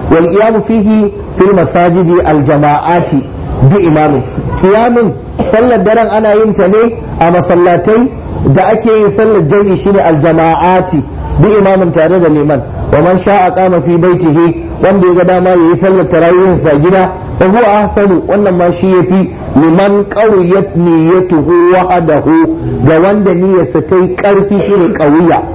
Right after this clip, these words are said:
niyyarsa ta yi karfi, "wahdahu," shi shi kadai. "Wa kana salafu salihu," salafu salihu magabata na kwarai, "yaqumuna fihi fil masajidi," suna yin qiyamul laili a masallatai. To ga gora fa akan ku yau yan sunna.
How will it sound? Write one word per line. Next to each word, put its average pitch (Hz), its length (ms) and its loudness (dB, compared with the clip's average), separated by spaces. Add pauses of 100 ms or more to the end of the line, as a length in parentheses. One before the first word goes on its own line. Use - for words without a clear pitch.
(220)
niyyarsa 202 420 2
ta 175 80 -2
yi 175 100 2
karfi, 175 300 0
"wahdahu," 165 460 2
shi 165 160 -2
shi 165 180 -2
kadai. 160 360 0 (280)
"Wa 175 160 2
kana 233 300 0
salafu 202 420 0
salihu," 185 560 0 (280)
salafu 226 400 2
salihu 214 380 0
magabata 175 580 0
na 170 120 0
kwarai, 165 320 0 (320)
"yaqumuna 240 640 2 (100)
fihi 185 440 0 (280)
fil 220 160 2
masajidi," 180 640 0 (280)
suna 226 360 2
yin 208 380 2 (100)
qiyamul 196 560 0
laili 208 540 0 (460)
a 160 100 2
masallatai. 170 800 0
To 196 120 0
ga 160 140 2
gora 185 380 2
fa 170 100 0
akan 160 240 -2
ku - 120 -4
yau 147 180 0 (600)
yan 165 140 2
sunna. 170 320 0